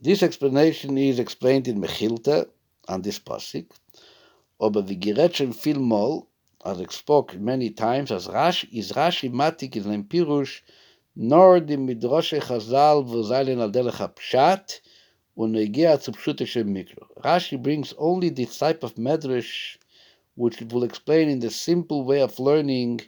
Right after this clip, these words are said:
Pshute shem Mikro ideas of the Psukim. So if Rashi brings the Mechilta, even if you're gonna say it's the Mechilta, which is a halachic Medrash, it's only because it gives us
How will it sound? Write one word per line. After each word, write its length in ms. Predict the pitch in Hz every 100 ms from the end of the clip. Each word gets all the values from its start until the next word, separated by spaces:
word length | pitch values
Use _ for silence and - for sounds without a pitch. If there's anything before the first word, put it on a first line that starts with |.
| _ _ _ _
Pshute 280 | - 175 160
shem 220 | 139 131
Mikro 640 | 151 147 127 123 117 117 - _ _ _ _
ideas 520 | 110 110 104 139 120 120
of 120 | 101
the 80 | 95
Psukim. 400 | - 73 - - _ _ _ _ _ _ _ _ _ _ _ _ _
So 180 | - 120
if 100 | 110
Rashi 420 | 117 180 190 147
brings 220 | 131 156 139
the 80 |
Mechilta, 680 | 131 113 147 170 170 165 165
even 280 | 160 170 160
if 100 | 139
you're 100 | 135
gonna 160 | 127 123
say 220 | - 160
it's 120 | 127
the 60 | 127
Mechilta, 560 | 120 - 160 160 151
which 160 | 117 110
is 140 | 107
a 40 | 104
halachic 500 | 107 127 139 120 -
Medrash, 680 | 147 156 143 135 127 - - _ - _ _ _ _ _ -
it's 200 | 120 147
only 300 | 151 156 147
because 420 | 135 - 123 117
it 300 | 117 104 -
gives 280 | 123 139 117
us 220 | 123 -